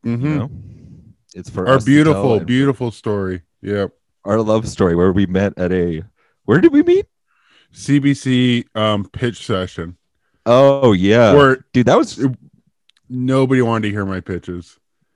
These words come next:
Speaker 2: Yeah, I got to pitch. It was pretty cool. Um, and then I got ridiculously hammered. <laughs>
Speaker 1: There?
Speaker 2: Well, I wouldn't s-, I wouldn't say ridiculously hammered, but I had, like, a good five drinks in about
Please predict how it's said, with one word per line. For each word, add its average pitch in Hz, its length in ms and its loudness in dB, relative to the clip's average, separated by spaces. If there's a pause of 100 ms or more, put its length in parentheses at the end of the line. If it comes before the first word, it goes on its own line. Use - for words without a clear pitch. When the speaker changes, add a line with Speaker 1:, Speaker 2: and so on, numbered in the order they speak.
(840)
Speaker 2:
Yeah, 92 520 0 (160)
I 120 80 0
got 143 200 0
to 123 80 -2
pitch. 95 300 -2
It 101 60 -2
was 104 120 -4
pretty 104 220 -6
cool. 87 340 -2 (720)
Um, 90 840 -2 (200)
and 120 180 2
then 117 200 2
I 143 100 0
got 131 260 2
ridiculously 110 920 -2
hammered. 92 480 -6 (260)
<laughs> - 140 -14 (760)
Speaker 1:
There? 120 460 0
Speaker 2:
Well, 156 180 0
I - 140 -2
wouldn't 226 240 2
s-, - 160 -20 (380)
I 147 80 2
wouldn't 185 200 -6
say 202 160 -4
ridiculously 139 640 -8
hammered, 101 380 -8 (340)
but 104 100 -12
I 101 120 -4
had, 107 200 -4
like, 92 300 -6 (240)
a 101 100 -6
good 104 240 -4 (160)
five 107 320 -2
drinks 104 440 -10
in 98 60 -6
about 90 260 -10